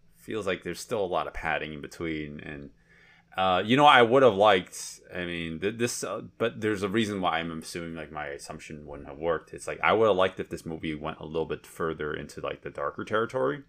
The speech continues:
like, you know, like, take out all the comedy m-, bits,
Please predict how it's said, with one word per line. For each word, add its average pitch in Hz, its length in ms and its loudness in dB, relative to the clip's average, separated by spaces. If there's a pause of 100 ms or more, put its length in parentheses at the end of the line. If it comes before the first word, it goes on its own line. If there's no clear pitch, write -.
(300)
like, 90 160 -8
you 104 80 -2
know, 85 120 -2
like, 85 220 -2 (420)
take - 180 -6
out 85 140 2
all 78 100 -6
the 76 60 -4
comedy 110 360 2
m-, 104 340 -6
bits, - 440 0